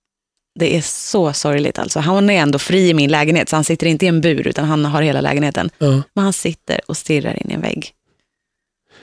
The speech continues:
Speaker 2: Jag hade
Speaker 1: Medan jag är ute, jag går ut på möten och jag är iväg och filmar en video, jag är iväg och handlar, jag är iväg och liksom gör saker med mitt liv.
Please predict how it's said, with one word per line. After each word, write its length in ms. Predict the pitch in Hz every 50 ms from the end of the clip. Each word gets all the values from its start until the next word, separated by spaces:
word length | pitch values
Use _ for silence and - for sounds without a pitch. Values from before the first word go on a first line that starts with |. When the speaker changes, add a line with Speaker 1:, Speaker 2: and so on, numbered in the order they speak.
| - _ _ _
Speaker 2:
Jag 140 | - 175 160
hade 80 | 180 190
Speaker 1:
Medan 180 | 190 185 175 190
jag 240 | 185 190 214 240 240
är 60 | 208
ute, 380 | - 180 190 160 - - 190 202
jag 280 | 180 160 170 185 208
går 160 | 214 247 226
ut 240 | 202 170 165 - - -
på 100 | - 165
möten 540 | 165 165 160 147 139 - - - 160 151
och 80 | 151 143
jag 240 | 143 165 185 208 208
är 40 | 202
iväg 260 | 190 170 160 156 151
och 80 | 151 156
filmar 280 | - 180 160 156 156
en 120 | 147 143 143
video, 360 | 143 143 147 147 139 135 135
jag 200 | 151 165 185 190
är 40 | 196
iväg 220 | 185 170 165 156
och 60 | 156 160
handlar, 420 | 180 180 165 160 156 139 151 156
jag 160 | 147 160 175
är 40 | 190
iväg 220 | 190 180 175 160 156
och 80 | 156
liksom 300 | 151 147 151 - 147 143 - _ _ _ _ _
gör 280 | - 180 214 220 208
saker 300 | 180 156 - 143 131 -
med 100 | 143 131
mitt 120 | 127 - -
liv. 240 | 151 - - -